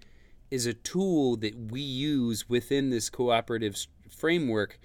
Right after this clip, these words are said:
in order to determine the best people for certain roles. That's the best outcome for it. But you should never think of the competition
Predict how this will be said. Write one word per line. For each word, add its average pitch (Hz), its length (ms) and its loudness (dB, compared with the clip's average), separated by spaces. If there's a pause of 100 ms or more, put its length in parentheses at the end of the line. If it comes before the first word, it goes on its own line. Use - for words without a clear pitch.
(260)
in 120 140 -2
order 117 240 2
to 113 400 -2
determine 120 720 0
the 104 80 -2
best 113 400 0
people 120 380 -2
for - 160 -10
certain 98 440 -6
roles. 98 600 -2 (340)
That's 120 220 -4
the 110 120 -8
best 120 460 0
outcome 98 460 -2
for - 240 -16
it. - 160 -20 (1080)
But 120 280 -4
you 143 100 -4
should 135 220 -4
never 160 480 2
think 151 340 -2
of 117 280 0
the 113 100 -4
competition 120 1040 -2